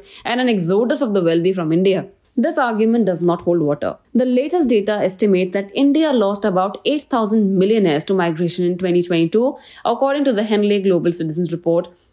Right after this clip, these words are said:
for second quarter of twenty twenty-two. The main reasons for this migration, the study noted, was the desire for higher standard of living, better educational and health facilities, and a better work-life balance.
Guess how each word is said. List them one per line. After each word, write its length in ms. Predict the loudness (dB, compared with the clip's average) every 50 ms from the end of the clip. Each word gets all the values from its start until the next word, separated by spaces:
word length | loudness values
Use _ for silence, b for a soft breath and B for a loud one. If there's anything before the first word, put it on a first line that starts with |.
| _ _
for 220 | -4 -4 -2 -4
second 360 | -4 -4 -4 0 2 2 2 2
quarter 300 | 2 0 0 0 -2 -2
of 220 | -2 -4 -6 -4
twenty 220 | -2 0 0 0
twenty-two. 580 | 0 0 0 0 2 2 2 0 0 -2 -6 -14 _ _ -2
The 100 | 0 2
main 380 | 2 2 2 2 2 2 2 2
reasons 460 | 2 2 2 2 2 0 0 0 -2
for 160 | -2 -2 -2
this 280 | 0 0 -2 0 0 0
migration, 580 | 0 0 0 -2 0 -2 -2 -2 -2 -4 -4 -2
the 80 | -4
study 320 | -4 -2 -2 -2 0 0 0
noted, 480 | 0 -2 -4 -2 -2 -2 -2 -2 B B B B B B -6
was 120 | -4 -2
the 100 | 0 0
desire 460 | 2 2 2 2 2 0 0 0 -2 -2
for 180 | -2 -2 -4
higher 360 | -2 -2 -4 -2 0 0 -2
standard 360 | -2 -2 -2 -2 -2 -2 -2 -2
of 120 | 0 0
living, 420 | 0 2 2 0 0 -2 -2 -2 -4
better 220 | -2 0 0 0
educational 520 | 0 0 -2 -4 -2 -2 0 0 2 0 0
and 120 | 0 0
health 180 | 0 -2 -4 -4
facilities, 600 | -8 -10 -6 -2 -2 -2 0 0 0 -2 -2 -2
and 160 | -2 -2 -2
a 40 | -2
better 360 | -2 -2 -2 -2 0 0 0
work-life 560 | 0 0 0 0 0 0 -2 -2 -2 -2 -4
balance. 480 | -4 -2 -2 0 -2 -2 -4 -6 -10 b